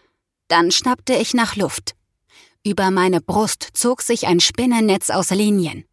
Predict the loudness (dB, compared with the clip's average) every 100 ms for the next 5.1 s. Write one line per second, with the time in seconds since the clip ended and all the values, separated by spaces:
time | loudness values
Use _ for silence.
0 | _ _ -8 0 2 2 2 2 2 2
1 | 2 2 0 0 2 2 2 2 0 0
2 | -4 0 0 2 0 0 2 2 4 2
3 | 0 -2 -2 0 0 0 -2 -4 -6 -4
4 | 0 2 0 -2 -2 -2 -2 -2 -4 -6
5 | -12